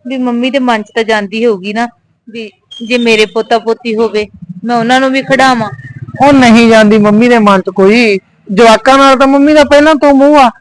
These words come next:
Speaker 2: ਚੱਲ ਠੀਕ ਆ, ਆਂਢੀਆਂ ਗੁਆਂਢੀਆਂ ਦੇ ਜਵਾਕ ਆ ਜਾਂਦੇ ਆ, ਮੰਮੀ ਦੀ ਪਹਿਲਾਂ ਤੋਂ ਆਦਤ ਆ ਵੀ ਜੇ ਕੋਈ ਜਵਾਕ ਆ ਗਿਆ, ਉਹਨੂੰ ਚੱਕ ਕੇ ਕੋਈ ਖਾਣ ਚੀਜ਼ ਦੇਤੀ, ਤੇ ਇਹਦੇ ਨਾਲ ਕੀ ਹੋ ਜਾਂਦਾ?
Speaker 1: ਹਾਂ, ਉਹ ਤਾਂ ਠੀਕ ਆ।
Speaker 2: ਚੱਲ ਆ ਜਾ, ਚੱਲੀਏ, ਕੋਈ ਨਾ,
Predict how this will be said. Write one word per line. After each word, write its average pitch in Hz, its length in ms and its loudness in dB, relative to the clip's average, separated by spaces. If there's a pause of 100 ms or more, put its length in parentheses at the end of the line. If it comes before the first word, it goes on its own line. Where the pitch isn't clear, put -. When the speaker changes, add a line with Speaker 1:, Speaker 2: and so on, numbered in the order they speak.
(240)
Speaker 2:
ਚੱਲ 208 220 2
ਠੀਕ 220 280 0
ਆ, 240 80 4
ਆਂਢੀਆਂ 240 300 2
ਗੁਆਂਢੀਆਂ 240 380 2
ਦੇ 233 100 4
ਜਵਾਕ 170 400 2
ਆ 196 100 4
ਜਾਂਦੇ 214 300 2
ਆ, 180 80 2 (320)
ਮੰਮੀ 202 220 2
ਦੀ 240 100 0
ਪਹਿਲਾਂ 254 340 2
ਤੋਂ 247 180 2
ਆਦਤ 196 260 2
ਆ 202 100 6 (140)
ਵੀ 175 120 -4
ਜੇ 196 140 2
ਕੋਈ 202 160 -2
ਜਵਾਕ 170 380 2
ਆ 190 100 4
ਗਿਆ, 190 160 2 (320)
ਉਹਨੂੰ 226 200 0
ਚੱਕ 226 180 2
ਕੇ 208 120 0
ਕੋਈ 190 140 0
ਖਾਣ 160 280 -2
ਚੀਜ਼ 202 280 -2
ਦੇਤੀ, 208 260 0 (300)
ਤੇ - 120 -20
ਇਹਦੇ 262 220 0
ਨਾਲ 277 200 2
ਕੀ 240 180 -2
ਹੋ 220 140 0
ਜਾਂਦਾ? 202 240 -4 (1200)
Speaker 1:
ਹਾਂ, 220 180 -8
ਉਹ 220 160 -18
ਤਾਂ 247 160 -10
ਠੀਕ 202 280 -16
ਆ। 202 40 -20 (460)
Speaker 2:
ਚੱਲ 202 160 2
ਆ 190 60 2
ਜਾ, 175 140 0
ਚੱਲੀਏ, 135 380 -8 (100)
ਕੋਈ 135 140 -4
ਨਾ, 123 140 -10